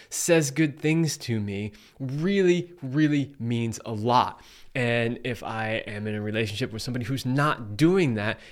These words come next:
it's simply not a sustainable relationship. It's not one that I would want to stay in. The second one is somewhat similar, but different. They don't nag or complain. This is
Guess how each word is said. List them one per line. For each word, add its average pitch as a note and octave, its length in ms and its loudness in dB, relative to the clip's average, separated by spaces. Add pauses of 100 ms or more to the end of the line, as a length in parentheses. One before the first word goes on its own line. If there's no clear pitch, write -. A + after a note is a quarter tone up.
it's D#3+ 140 -4
simply F3+ 420 0
not C#3 400 0
a A2 60 -4
sustainable G#2 680 -6
relationship. A2+ 640 -6
It's G#2+ 120 -8
not B2+ 200 -4
one C3+ 160 0
that A#2+ 180 -2
I G2 160 -8
would G2+ 240 -6
want F2+ 280 -12
to G#2+ 120 -8
stay F2+ 460 -8
in. D3+ 320 -4 (300)
The F3+ 60 0
second B3 520 2
one C#3+ 340 6 (220)
is F3+ 160 0
somewhat C#4+ 480 4
similar, B2+ 640 2 (160)
but F3 260 2
different. G#3 380 2 (640)
They E3+ 120 6
don't F3+ 720 2 (220)
nag D3+ 720 2 (120)
or C3+ 200 0
complain. G#2+ 1040 -2 (680)
This D3+ 460 0
is D3 360 2